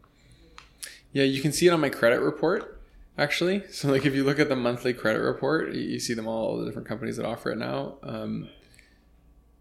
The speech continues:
you can see every, like, eight months or so, uh, every time that we do a new round,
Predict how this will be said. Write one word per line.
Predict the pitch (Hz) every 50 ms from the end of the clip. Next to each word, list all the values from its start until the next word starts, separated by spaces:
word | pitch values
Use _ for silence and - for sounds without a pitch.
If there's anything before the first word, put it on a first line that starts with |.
| _ -
you | - 131 123 120
can | - 127 123
see | - - 139 135
every, | 131 131 131 131 127 127
like, | 120 113 113 113 113 - - - - - - _ - - - - - _ _ -
eight | 123 120 117 - -
months | 110 113 117 113 - -
or | 120 117
so, | - - 117 107 98 101 104 107 117 120 - - - -
uh, | 123 117 113 110 104
every | - 110 120 113
time | - 113 113 113
that | 113 110
we | 113 113 113
do | 117 117 117 117
a | 117
new | 117 117 117 -
round, | 110 107 107 - - 50 53 135 139 135